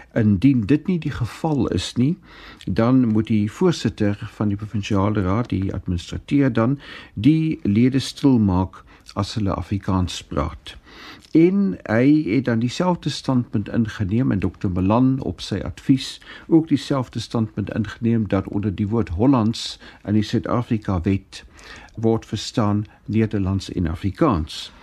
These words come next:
Maar, eh, daar het bevoegde regsgeleerdes reeds daarop gewys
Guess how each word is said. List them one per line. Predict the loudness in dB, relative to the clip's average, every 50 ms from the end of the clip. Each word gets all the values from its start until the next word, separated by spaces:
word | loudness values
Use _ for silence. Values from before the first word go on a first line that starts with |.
| -20 -20 -20 -20 -18 -20 -10 -2
Maar, | 2 4 4 4 4 4 4 2 0 -2 -4 -14 -20 _ _ _ _ _ _ _ _ _
eh, | 0 2 2 4 4 4 2 2 2 0 0 0
daar | 0 0 0 2 2
het | 2 2 2 0 -4 -14 -18 -16 -14 -12 -8 -6 -2 -2
bevoegde | -2 -2 2 0 0 0 0 -8 -2 2 2 4 4 2 2 -2 -4 -10 -20 -20 -20 -20 -20 -20 -20 -10
regsgeleerdes | -4 -2 0 2 2 0 0 -2 -6 -4 -4 0 2 2 2 2 0 -2 -4 -4
reeds | 0 2 2 2 2 -2 -8 -10 -10 -4
daarop | -4 -4 -2 -2 -4 -6 -6 -4
gewys | -4 -2 0 2 2 2 2 2 0 -4 -10 -12 -14 -16